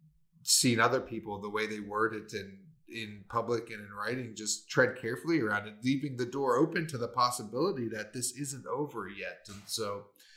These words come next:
uh, I don't know. I'm not an electoral college specialist and I don't work for the A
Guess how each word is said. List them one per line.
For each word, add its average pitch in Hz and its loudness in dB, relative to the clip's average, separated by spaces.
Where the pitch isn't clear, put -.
uh, 107 4
I 131 4
don't 110 2
know. 110 -6
I'm 113 -8
not 104 -10
an 101 -20
electoral 101 -6
college 101 -4
specialist 101 -8
and 95 -10
I 101 -6
don't 98 -12
work 101 -16
for 101 -8
the 98 -8
A 101 -8